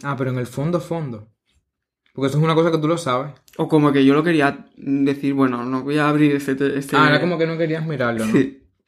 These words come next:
Speaker 1: Como Jung.
Speaker 2: Sí.
Speaker 1: Cuando no se mueve.
Speaker 2: <laughs> Sí. Ese, cuando quiere bajarse de la cama <laughs> y dice, "Si no me muevo,
Speaker 1: No existo.
Speaker 2: <laughs> no, no pasa nada".
Speaker 1: Claro, entonces si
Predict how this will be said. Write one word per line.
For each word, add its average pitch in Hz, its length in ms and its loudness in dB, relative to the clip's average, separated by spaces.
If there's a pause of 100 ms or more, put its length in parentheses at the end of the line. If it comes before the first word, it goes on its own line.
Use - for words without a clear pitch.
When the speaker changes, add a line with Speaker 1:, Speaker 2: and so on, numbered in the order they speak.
(180)
Speaker 1:
Como 135 220 0
Jung. 120 400 0 (240)
Speaker 2:
Sí. 147 300 -2
Speaker 1:
Cuando 127 240 -4
no 127 100 -2
se 147 160 -2
mueve. 123 380 2
Speaker 2:
<laughs> - 40 -8
Sí. - 320 -6
Ese, 180 480 2 (240)
cuando 160 320 -4
quiere 151 180 2
bajarse 143 420 -2
de 139 40 -2
la 135 140 -2
cama 151 360 -8 (140)
<laughs> - 120 -6
y 240 80 4
dice, 180 240 2 (180)
"Si - 240 0
no 151 120 4
me 170 140 4
muevo, 185 600 0
Speaker 1:
No 139 120 2
existo. 233 560 2
Speaker 2:
<laughs> - 20 0
no, 202 200 2 (240)
no 160 200 2
pasa 151 300 2
nada". 135 240 -2
Speaker 1:
Claro, 123 260 2
entonces 131 240 0
si 135 120 -2